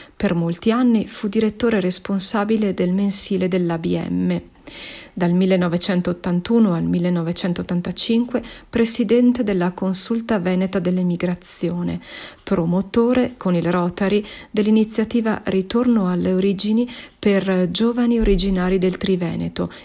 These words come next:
e propugnatore di quello che fu poi, in collaborazione tra Rotary, provincia e A B M, l'annuale premio per i bellunesi che hanno onorato il nostro territorio in Italia e nel mondo.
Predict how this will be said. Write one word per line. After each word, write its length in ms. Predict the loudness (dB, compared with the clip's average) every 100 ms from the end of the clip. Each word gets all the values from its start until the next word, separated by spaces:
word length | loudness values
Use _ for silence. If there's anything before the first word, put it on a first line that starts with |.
| -6
e 80 |
propugnatore 840 | -2 -2 0 2 2 2 0 2 2
di 160 | -2 -4
quello 480 | -2 -2 0 -4
che 160 | -4 -6
fu 300 | -6 -6 -4
poi, 440 | -2 -2 0 -2 -4 -12 -8
in 160 | -2 0
collaborazione 1040 | 2 0 0 -2 -4 -2 2 4 4 0 -6 _ _ -8
tra 240 | -2 0
Rotary, 540 | 2 0 0 -4 -6 -6
provincia 580 | -4 -2 2 0 0
e 100 | -4
A 120 | -4 -2
B 160 | 0
M, 340 | 0 0 -2 -2 -6 -12 0
l'annuale 720 | 4 4 4 2 2 -2 -2
premio 600 | 0 0 0 0 -2 -2
per 180 | -2 0
i 60 | 2
bellunesi 720 | 2 2 0 2 0 0 -2
che 140 | 0
hanno 240 | 0 2 2
onorato 600 | 0 0 -2 -4 -6 -2
il 140 | 0
nostro 380 | 2 0 0 -2
territorio 840 | 0 -2 -2 -2 -2 -2 -2 -4 -2
in 180 | -2 0
Italia 680 | 0 -2 -2 0 -2 -2 -2
e 80 |
nel 180 | 0 2
mondo. 600 | 2 2 0 0 -2 -6